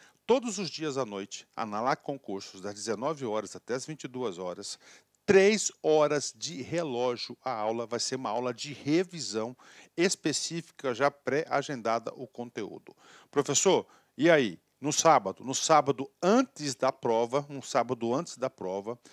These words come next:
nós iremos realizar um outro aulão de véspera pra dar aquele gás pra galera de dez horas.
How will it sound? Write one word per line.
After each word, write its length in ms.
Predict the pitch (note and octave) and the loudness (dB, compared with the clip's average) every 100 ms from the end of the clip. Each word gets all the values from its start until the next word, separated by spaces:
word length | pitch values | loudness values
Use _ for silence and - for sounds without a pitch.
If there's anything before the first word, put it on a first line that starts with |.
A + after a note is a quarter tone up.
| - _ | -20 _
nós 180 | G#2+ B2+ | -4 -4
iremos 320 | B2 A#2+ B2+ | -2 -2 -4
realizar 580 | - C3 C3+ - G2+ G#2+ - | -4 -4 -4 -4 0 0 -2
um 260 | B2 A#2+ | -4 2
outro 560 | D3 A3 C#4 - A#3+ D3+ | 6 6 4 -6 -6 0
aulão 400 | D#3 A#2+ B2+ C#3 | 0 0 -2 -4
de 200 | B2+ G#2+ | -6 -10
véspera 400 | F2 G#2 B2+ - | -4 -4 -4 -6
pra 120 | - B2 | -4 0
dar 100 | C3+ | -2
aquele 320 | - D3+ D3 | -4 -12 -12
gás 340 | A2+ A2 B2 | -4 -2 -2
pra 140 | A2+ A2+ | -4 -4
galera 340 | G2+ G#2+ A2+ | -2 -2 -4
de 120 | G#2+ | -8
dez 280 | G2 A#2 G2+ | -6 -6 -6
horas. 300 | E2 D2+ | -10 -12